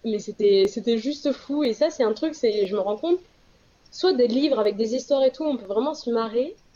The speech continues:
mais soit des articles, enfin, vous faites, mais tellement fort pour arriver à nous faire rire comme ça, c'est, euh, c'est fou, quoi. Voilà. Bref, je suis en totale extase, euh, un jour, je passerai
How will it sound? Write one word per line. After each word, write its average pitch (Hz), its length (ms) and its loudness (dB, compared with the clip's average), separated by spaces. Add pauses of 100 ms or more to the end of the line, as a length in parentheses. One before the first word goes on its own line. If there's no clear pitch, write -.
(440)
mais 220 60 -2
soit 349 260 0
des 214 220 -2
articles, - 640 -6 (220)
enfin, 233 160 2
vous 208 120 -4
faites, 311 260 -2
mais 220 140 -2 (100)
tellement 320 340 2
fort 392 360 -4
pour 262 160 4
arriver 247 260 4
à - 40 2
nous 247 80 2
faire 208 240 0
rire 262 320 -6
comme 247 180 -2
ça, 294 220 -6 (420)
c'est, 202 480 2
euh, 190 220 2 (440)
c'est 208 140 -8
fou, 403 200 -4 (140)
quoi. 208 120 -8 (1700)
Voilà. 196 200 -8 (800)
Bref, 220 260 -2
je - 60 -20
suis 233 80 2
en 226 80 4
totale 262 280 2
extase, 233 500 0
euh, 190 300 0 (200)
un 233 120 4
jour, 262 180 0
je 247 80 2
passerai 233 140 2